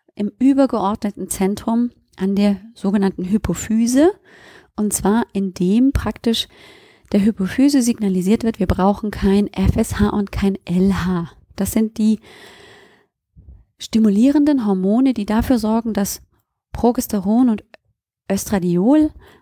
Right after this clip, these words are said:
also das Östrogen, im Eierstock produziert werden. Im Prinzip ist es so, dass du dir vorstellen kannst, diese hormonähnlichen Stoffe der Pille schalten im Prinzip die Hypophyse ab.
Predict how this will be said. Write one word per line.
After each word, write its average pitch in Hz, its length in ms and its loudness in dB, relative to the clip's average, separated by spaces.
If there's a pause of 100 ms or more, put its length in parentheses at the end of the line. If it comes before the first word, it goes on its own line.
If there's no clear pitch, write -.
also 175 240 0
das - 200 -4 (100)
Östrogen, 196 680 2 (520)
im 220 320 2
Eierstock 196 720 0
produziert 214 560 0
werden. 151 240 -2 (1400)
Im 208 120 4
Prinzip 262 440 2
ist 277 100 2
es 247 140 -2
so, 277 240 2 (260)
dass 226 120 -6
du 240 80 0
dir 220 120 0
vorstellen 233 500 -2
kannst, - 560 -6 (220)
diese 277 480 2 (1800)
hormonähnlichen 254 1080 2
Stoffe 277 400 -6
der 247 120 -2
Pille 254 460 2 (600)
schalten 233 420 0
im 233 80 0
Prinzip 220 340 -4
die 202 100 -4
Hypophyse 190 500 -4
ab. - 260 -10